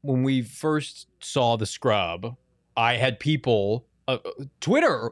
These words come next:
informed me that he didn't follow them on Instagram. I'm like, "Oh, that's interesting."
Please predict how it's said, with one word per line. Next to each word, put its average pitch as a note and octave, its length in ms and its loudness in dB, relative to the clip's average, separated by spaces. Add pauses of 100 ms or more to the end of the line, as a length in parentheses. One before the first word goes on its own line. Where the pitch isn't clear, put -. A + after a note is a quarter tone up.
informed F#3+ 560 2
me G2+ 240 -6 (400)
that C3 200 0
he D#3+ 180 0
didn't D#3+ 300 0
follow D3 260 2
them C3 180 0
on A#2+ 120 -2
Instagram. A2 480 -6 (640)
I'm D3+ 60 -8
like, F3 120 2
"Oh, G3 100 4
that's D4+ 240 2
interesting." A2+ 500 -8